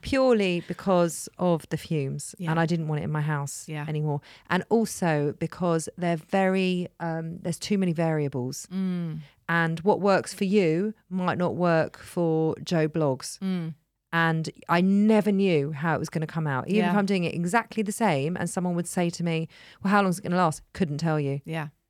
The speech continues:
Speaker 1: "How well is it gonna last?" Couldn't tell you.
Speaker 2: And that's very annoying when you're spending a lot of money
Speaker 1: Spending
Speaker 2: and
Speaker 1: a
Speaker 2: there's
Speaker 1: lot of
Speaker 2: really
Speaker 1: money.
Speaker 2: no guarantees.
Speaker 1: And
Speaker 2: but
Speaker 1: then people would come back and say, "Oh, well, it
Speaker 2: Yeah.
Speaker 1: hasn't lasted," and I'd have to redo it.
Speaker 2: Yeah.
Speaker 1: And actually, that was
Speaker 2: Yeah.
Speaker 1: down to the product
Speaker 2: Yes.
Speaker 1: and how your hair responds to
Speaker 2: Yeah.
Speaker 1: it.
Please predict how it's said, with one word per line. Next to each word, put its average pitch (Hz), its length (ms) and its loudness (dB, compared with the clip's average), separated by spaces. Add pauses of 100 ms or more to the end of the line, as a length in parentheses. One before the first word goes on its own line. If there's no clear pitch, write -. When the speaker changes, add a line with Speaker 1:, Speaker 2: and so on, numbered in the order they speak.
Speaker 1:
"How 190 160 2
well 190 180 4
is 160 100 2
it 127 40 -6
gonna 160 120 -2
last?" 151 260 -2
Couldn't 143 280 -4
tell 165 240 0
you. - 60 0
Speaker 2:
And 220 120 4
that's - 300 0
very 240 300 6
annoying 233 360 4
when 190 140 2
you're 202 80 0
spending 196 400 -2
a 190 40 2
lot 190 140 2
of 180 80 -4
money 196 300 0
Speaker 1:
Spending 403 220 4
Speaker 2:
and 320 100 4
Speaker 1:
a - 20 4
Speaker 2:
there's 320 100 8
Speaker 1:
lot - 140 8
of - 60 2
Speaker 2:
really 208 120 2
Speaker 1:
money. - 200 4
Speaker 2:
no 277 80 6
guarantees. 180 760 0
Speaker 1:
And 233 80 4
Speaker 2:
but 240 60 4
Speaker 1:
then 247 140 2
people 285 300 0
would 247 120 0
come 247 180 0
back 240 180 2
and 208 100 -2
say, 208 120 2
"Oh, 208 60 4
well, 196 140 2
it 190 40 6
Speaker 2:
Yeah. 180 140 2
Speaker 1:
hasn't 190 260 2
lasted," 214 400 2
and 175 100 -2
I'd 180 120 0
have 185 120 -2
to 185 120 -4
redo 180 360 2
it. 135 160 4
Speaker 2:
Yeah. 165 180 -2
Speaker 1:
And 190 100 4
actually, 185 320 2
that 175 160 2
was 165 80 -4
Speaker 2:
Yeah. 156 80 -6
Speaker 1:
down 190 160 2
to 160 80 -4
the 151 80 -6
product 147 580 -2
Speaker 2:
Yes. 160 340 -6
Speaker 1:
and 170 120 -2
how 180 160 2
your 175 240 0
hair 170 280 0
responds 160 500 -4
to 147 120 -6
Speaker 2:
Yeah. 143 200 0
Speaker 1:
it. 156 40 -12